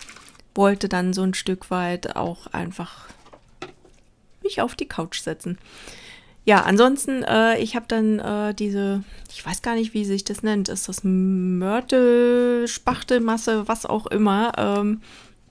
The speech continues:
habe ich dann genommen,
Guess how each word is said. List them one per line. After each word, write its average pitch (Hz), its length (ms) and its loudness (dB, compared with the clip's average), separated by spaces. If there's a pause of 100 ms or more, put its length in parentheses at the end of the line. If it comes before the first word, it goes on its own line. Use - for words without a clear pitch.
(760)
habe 208 180 -2
ich 202 120 -2
dann 202 500 0 (840)
genommen, 240 340 4